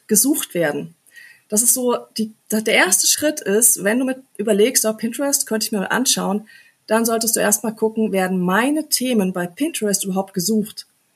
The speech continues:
Weil Pinterest eben eine Suchmaschine ist, zwar nicht wie bei Google mit, ähm, nur Wörtern in Anführungszeichen, sondern vor allem auch mit Bildern. Aber eine Grundvoraussetzung ist, dass du wirklich guckst, werden meine Themen gesucht?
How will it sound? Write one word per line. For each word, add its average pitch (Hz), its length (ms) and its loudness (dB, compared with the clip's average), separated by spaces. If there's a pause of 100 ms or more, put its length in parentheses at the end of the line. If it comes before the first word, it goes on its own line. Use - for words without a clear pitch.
(460)
Weil 180 460 -2
Pinterest 226 460 0
eben 220 100 2
eine 175 160 -2
Suchmaschine 269 680 -2
ist, 415 200 -2
zwar 196 160 -2
nicht 208 240 -2
wie 208 80 0
bei 185 180 0
Google 220 320 2
mit, 185 240 -2 (540)
ähm, 170 420 -2
nur 196 460 4
Wörtern 269 380 2
in 294 80 -2
Anführungszeichen, 269 800 0
sondern 220 460 0
vor - 240 -4
allem 202 240 0
auch - 200 -6
mit 170 260 -8
Bildern. 196 340 2 (600)
Aber 214 140 0
eine 208 100 4
Grundvoraussetzung 233 920 -2
ist, 214 220 0
dass 196 160 0
du 185 200 -6
wirklich 269 360 -6
guckst, 220 380 0
werden 202 260 0
meine 180 240 -2
Themen 180 300 -2
gesucht? 165 480 -6